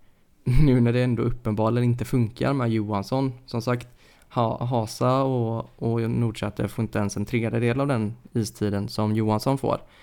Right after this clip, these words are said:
Våga testa. Hasa var grym offensivt i Modo förra året. Varför får inte han testa powerplay när det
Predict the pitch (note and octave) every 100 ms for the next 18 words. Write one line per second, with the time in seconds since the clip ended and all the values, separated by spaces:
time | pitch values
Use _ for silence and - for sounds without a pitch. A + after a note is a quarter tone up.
0 | - _ - B2 B2+ G#2+ G#2 G2+ - D3+
1 | - - B2 D3 - _ - - - -
2 | A2 - D3 D3+ A2 A#2 B2 B2 D3 D#3+
3 | A#2+ - A#2+ - G#2 - A2 A2+ - -
4 | A2+ G#2 G2+ G#2 G#2+ A2 A#2 B2 B2+ -
5 | C3 B2 A2+ - - - - - - B2+
6 | B2+ G#2+ A2 B2 A#2+ B2 A#2 A2+ G#2+ G#2+
7 | B2+ D#3 - - - - - - - -
8 | B2 A2+ A2 A2+ A2+